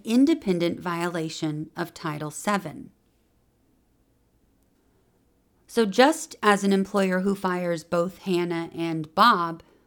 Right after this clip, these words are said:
for failing to fulfill traditional sex stereotypes doubles rather than eliminates Title seven liability,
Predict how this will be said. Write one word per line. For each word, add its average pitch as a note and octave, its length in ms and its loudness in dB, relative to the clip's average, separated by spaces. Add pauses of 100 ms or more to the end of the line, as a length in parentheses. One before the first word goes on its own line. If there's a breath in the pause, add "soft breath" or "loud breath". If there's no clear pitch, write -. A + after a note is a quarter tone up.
for G3 120 0
failing F#3+ 640 0
to - 160 -8
fulfill F#3+ 480 -4
traditional F#3+ 600 -4
sex - 400 -6
stereotypes F3 920 -4 (480 loud breath)
doubles F#3+ 680 2 (120)
rather G3+ 420 0
than F#3 440 -2
eliminates F#3+ 960 0 (320 soft breath)
Title F3 340 -2
seven E3 420 -4
liability, E3 800 -2